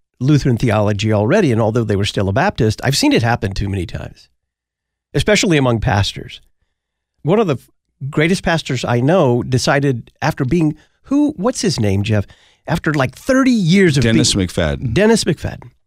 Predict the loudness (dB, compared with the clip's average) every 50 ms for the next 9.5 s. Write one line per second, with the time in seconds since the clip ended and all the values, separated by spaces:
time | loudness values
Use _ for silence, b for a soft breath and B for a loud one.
0 | _ _ _ _ _ _ _ _ _ _ -6 -4 -2 -2 0 0 0 2 2 2
1 | 2 0 0 -4 -6 -6 -4 0 2 2 2 2 0 0 0 -2 -6 -10 _ _
2 | _ -6 -2 0 2 2 2 2 0 0 0 0 -2 -2 -4 -6 -6 -2 2 4
3 | 4 4 4 2 -2 -2 0 0 0 0 0 -2 -2 -4 -4 -2 0 0 0 0
4 | -2 -4 -4 -4 -6 -10 -10 -6 -4 -2 -4 -4 -6 -8 -14 -16 -16 -18 _ _
5 | _ _ _ _ _ _ _ _ -4 -2 0 0 0 -4 _ _ _ _ _ _
6 | _ _ -8 -4 -4 -2 0 2 2 2 4 4 4 4 4 2 0 -2 -6 -12
7 | -12 _ _ _ _ _ _ _ _ _ 0 0 0 0 0 -2 0 2 2 2
8 | 2 0 0 -2 -2 -4 -4 -2 -2 -4 -4 -4 -4 -6 -6 -8 -8 -10 -10 -14
9 | _ -2 0 2 2 2 2 0 0